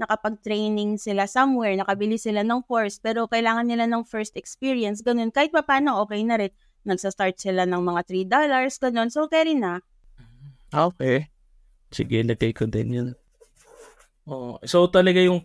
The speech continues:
Speaker 2: yung, ang, yung training, yung system, lahat ng system is magbe-base din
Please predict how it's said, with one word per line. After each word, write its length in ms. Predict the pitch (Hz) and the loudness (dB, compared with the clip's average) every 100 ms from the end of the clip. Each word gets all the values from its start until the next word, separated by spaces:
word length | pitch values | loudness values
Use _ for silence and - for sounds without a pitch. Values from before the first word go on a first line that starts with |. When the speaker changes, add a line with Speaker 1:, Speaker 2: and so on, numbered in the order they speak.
| - | -8
Speaker 2:
yung, 560 | 156 165 170 160 147 - - | 0 2 2 2 0 -4 0
ang, 560 | 151 151 147 143 139 | 2 2 0 -2 -6
yung 240 | 156 160 160 | -2 -2 2
training, 480 | 165 160 160 160 - _ | 0 2 0 -2 -8 _
yung 240 | 151 156 | -2 -2
system, 720 | 147 185 - - 131 123 135 143 _ _ _ _ _ _ | 0 -4 -4 -2 -2 0 -4 -14 _ _ _ _ _ _
lahat 320 | 151 160 156 | -2 0 2
ng 120 | 165 | 0
system 480 | 147 143 - 127 123 - | -2 -6 -4 -6 -6 -8
is 360 | 135 127 123 - - - - - _ _ _ _ _ _ _ _ _ _ | -4 -4 -4 -8 -10 -12 -16 -20 _ _ _ _ _ _ _ _ _ _
magbe-base 640 | - 147 147 147 151 - - | -4 -4 0 2 2 0 -2
din 280 | 135 135 | -2 -2